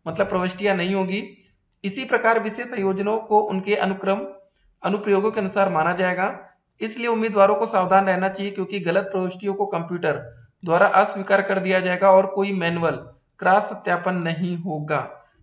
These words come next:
ठीक है, लास्ट टाइम दोस्तों इसको लेकर काफी ज्यादा विवाद हो रहा था,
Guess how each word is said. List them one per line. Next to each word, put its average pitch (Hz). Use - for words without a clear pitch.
ठीक 196
है, 220
लास्ट 214
टाइम 220
दोस्तों 226
इसको 226
लेकर 220
काफी 196
ज्यादा 196
विवाद 180
हो 175
रहा 165
था, 175